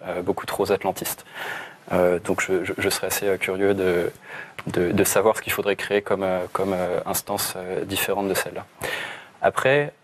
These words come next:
euh, parmi les choses qu'on, qu'on vient d'entendre, euh, on a mentionné, euh, l'écosystème, euh, l'écosystème Internet chinois, avec, euh, ses B A T X et son concept de, de, de, de souveraineté,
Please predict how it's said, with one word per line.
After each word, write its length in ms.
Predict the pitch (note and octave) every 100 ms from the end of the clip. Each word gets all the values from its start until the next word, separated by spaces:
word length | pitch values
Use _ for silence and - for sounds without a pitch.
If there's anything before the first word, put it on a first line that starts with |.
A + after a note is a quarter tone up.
| -
euh, 680 | G2+ G2 F#2+ F#2+ F#2+ - - - - - - F3
parmi 220 | D3 A2 A2
les 80 |
choses 260 | G#2+ B2+ -
qu'on, 300 | A2 G#2+ G#2
qu'on 560 | - G#2+ G#2 G2+ G2+ -
vient 220 | - G2+
d'entendre, 540 | G2+ - C3 B2+ - -
euh, 380 | - G2 F#2+ G2
on 120 | G2+ G2+
a 60 |
mentionné, 640 | G#2 G2+ - G#2+ A2+ A#2 A2 -
euh, 500 | F#2+ F2+ F2+ F2+ F#2
l'écosystème, 720 | - F#2+ F#2+ - - G#2 G2+
euh, 300 | F#2 E2 - -
l'écosystème 560 | - - - - G2+ G2
Internet 600 | F#2 F#2 F#2+ G2 - - - -
chinois, 420 | - F#2 A2 - - - - - -
avec, 340 | F#2 F#2+ F#2 F#2
euh, 300 | F2+ F2+ F2
ses 240 | - F#2
B 80 | F#2+
A 120 | F#2
T 160 | - F#2+ G#2
X 280 | G#2 - -
et 140 | G2+ G2+
son 180 | - G#2
concept 360 | - - G2
de, 260 | F#2 F2+ F2
de, 320 | F2 F2 F2+ F#2
de, 300 | - - -
de 120 | F#2
souveraineté, 640 | - F#2+ F2+ F2 G2 G2+